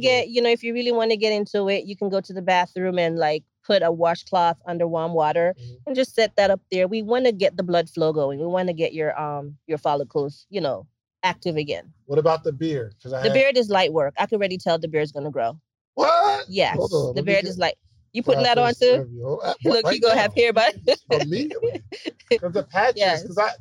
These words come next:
Speaker 1: you know, like, in certain parts of your beard just don't
Speaker 2: Oh, that's
Speaker 1: grow.
Speaker 2: light work. Yeah, that's light work.
Speaker 1: Really?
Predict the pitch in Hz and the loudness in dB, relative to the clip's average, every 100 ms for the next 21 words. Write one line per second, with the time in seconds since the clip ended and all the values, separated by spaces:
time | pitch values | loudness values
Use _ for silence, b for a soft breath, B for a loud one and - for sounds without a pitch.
0 | - 262 233 208 185 175 - 247 226 175 | -8 0 2 2 -2 -6 0 2 2 -2
1 | 202 202 185 180 160 151 170 190 175 - | -2 -2 -4 -12 -10 -6 -2 -2 -2 -6
2 | - - 165 170 160 240 247 214 196 185 | -10 -2 2 4 4 2 4 2 2 2
3 | 165 165 - - - 202 180 160 - 196 | 0 0 -6 -8 -2 2 2 0 -2 -4
4 | 208 180 180 170 165 233 262 170 | 0 0 2 -2 -2 -2 -2 -2